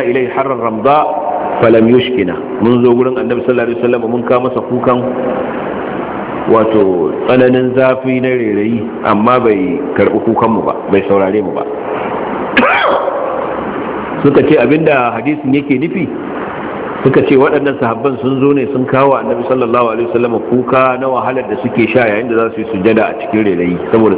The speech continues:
tsananin zafi. Suka nemi izinin sa, in ji su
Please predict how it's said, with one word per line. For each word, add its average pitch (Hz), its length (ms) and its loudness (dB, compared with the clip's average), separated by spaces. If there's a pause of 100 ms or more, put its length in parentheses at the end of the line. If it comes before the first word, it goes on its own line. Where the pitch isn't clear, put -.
tsananin 113 400 2
zafi. 110 320 2 (720)
Suka 131 260 4
nemi 113 460 2
izinin 135 560 0
sa, 104 120 -2 (1000)
in 95 180 2
ji 117 160 6
su 120 400 2